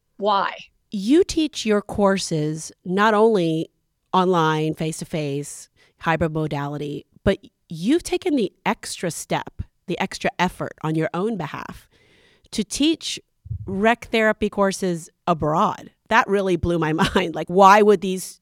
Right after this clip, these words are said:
Speaker 2: students do that? Why would you want to do it beyond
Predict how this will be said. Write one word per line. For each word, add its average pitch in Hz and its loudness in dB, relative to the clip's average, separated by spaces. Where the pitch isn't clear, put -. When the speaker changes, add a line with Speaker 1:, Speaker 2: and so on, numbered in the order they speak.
Speaker 2:
students 185 -4
do 208 0
that? 147 -6
Why 180 2
would 175 -2
you 220 0
want 180 2
to 160 -4
do 156 -2
it 147 -8
beyond 190 2